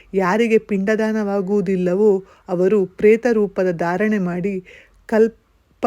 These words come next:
ಪರ್ಯಂತ ನಿರ್ಜನ ವನದಲ್ಲಿ ದುಃಖಿಗಳಾಗಿ ಭ್ರಮಣಿಸಿರುತ್ತಾರೆ. ನೂರಾರು ಕೋಟಿ ಕಲ್ಪಗಳು ಕಳೆದು ಹೋದರೂ ಕೂಡ ಭೋಗಿಸದ ಹೊರತು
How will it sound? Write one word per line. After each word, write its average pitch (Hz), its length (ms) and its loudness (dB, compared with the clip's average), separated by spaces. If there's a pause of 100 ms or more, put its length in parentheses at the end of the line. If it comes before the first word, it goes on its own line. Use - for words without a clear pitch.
ಪರ್ಯಂತ 190 580 -2 (120)
ನಿರ್ಜನ 190 500 0
ವನದಲ್ಲಿ 185 800 -4
ದುಃಖಿಗಳಾಗಿ 190 920 -4 (280)
ಭ್ರಮಣಿಸಿರುತ್ತಾರೆ. 208 1120 -4 (1080)
ನೂರಾರು 220 800 0
ಕೋಟಿ 240 520 -2
ಕಲ್ಪಗಳು 202 720 0
ಕಳೆದು 202 420 0
ಹೋದರೂ 208 500 2
ಕೂಡ 190 300 0 (140)
ಭೋಗಿಸದ 202 640 -2
ಹೊರತು 185 580 -4